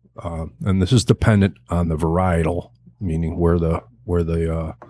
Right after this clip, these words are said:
bees collected the nectar. But most honeys have in the vicinity of a hundred and forty flavor and aroma compounds. They do, and people have done gas and,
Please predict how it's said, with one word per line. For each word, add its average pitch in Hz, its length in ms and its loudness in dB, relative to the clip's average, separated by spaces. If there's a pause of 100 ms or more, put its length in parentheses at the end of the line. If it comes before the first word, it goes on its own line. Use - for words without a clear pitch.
(1040)
bees 95 240 0
collected 87 380 -2
the 80 60 -6
nectar. 85 440 -4 (1080)
But 120 180 0
most 110 240 2
honeys 101 340 4
have 95 380 4 (560)
in 120 140 4
the 117 60 6
vicinity 101 460 6
of 90 100 4
a 90 60 2
hundred 87 280 2
and 82 120 -4
forty 90 500 2
flavor 87 560 2
and 87 120 0
aroma 80 360 -2
compounds. 80 880 -2
They 87 160 4
do, 87 220 2 (280)
and 87 480 -6 (180)
people 90 300 2
have 85 120 -6
done 85 220 2
gas 82 380 2
and, 85 240 -2